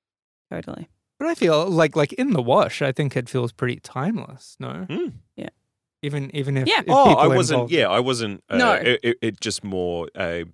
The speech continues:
Speaker 3: it just, uh, was o-, definitely of its, of its p-,
Speaker 2: Like
Speaker 3: period
Speaker 2: with
Speaker 1: Yeah,
Speaker 2: the
Speaker 3: of
Speaker 1: yeah.
Speaker 3: time.
Speaker 2: lineup or whatever.
Speaker 3: Yeah,
Speaker 1: Yeah.
Speaker 3: yeah, absolutely.
Speaker 1: And the themes and stuff.
Speaker 3: Yeah.
Speaker 1: Like, you, you can be of the time and still be timeless, and that's
Speaker 3: Mm.
Speaker 1: probably what you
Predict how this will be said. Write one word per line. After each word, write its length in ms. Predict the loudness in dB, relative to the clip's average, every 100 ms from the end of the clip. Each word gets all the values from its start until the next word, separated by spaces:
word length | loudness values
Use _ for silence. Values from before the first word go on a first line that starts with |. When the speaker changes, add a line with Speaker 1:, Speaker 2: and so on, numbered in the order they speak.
| _ -16
Speaker 3:
it 160 | -14
just, 260 | -8 -8 -8 _ _ _ _ -16
uh, 140 | -14 -12
was 260 | -10 -10 -8 -6
o-, 200 | -6 -6
definitely 600 | -10 -4 -6 -6 -10 -8
of 180 | -8
its, 340 | -10 -12 -14 -16 _ _
of 100 | -12
its 140 | -10 -12 -12 -20 _
p-, 200 | _ -4
Speaker 2:
Like 180 | -2 -2
Speaker 3:
period 80 | -2
Speaker 2:
with 80 | 2
Speaker 1:
Yeah, 80 | 2
Speaker 2:
the 40 |
Speaker 3:
of 40 | 4
Speaker 1:
yeah. 60 | 4 2 0
Speaker 3:
time. 180 | -4
Speaker 2:
lineup 80 | -8
or 140 | -10 -8
whatever. 340 | -8 -10 -8
Speaker 3:
Yeah, 300 | -2 0 0 -2
Speaker 1:
Yeah. 180 | -2 -2
Speaker 3:
yeah, 180 | -6 -8 -10
absolutely. 500 | -14 -12 -10 -12 -8
Speaker 1:
And 260 | -6 -4 -6
the 100 | -10
themes 340 | -8 -4 -4 -6
and 200 | -8 -10
stuff. 360 | -14 -16 -18 -6
Speaker 3:
Yeah. 120 | -2
Speaker 1:
Like, 180 | -2 -2
you, 140 | -4 0
you 180 | -2
can 240 | 0 0 0
be 240 | 0 2
of 220 | 2 -2
the 100 | -4
time 320 | -6 -4 -4 -4
and 180 | -4 -4
still 240 | -2 -2
be 180 | 0 -4
timeless, 500 | -4 -6 -6 -8 -8
and 80 | -8
that's 140 | -8
Speaker 3:
Mm. 40 | -6
Speaker 1:
probably 480 | -4 -2 -2 -2
what 300 | -2 -4 -6
you 340 | -8 -12 -12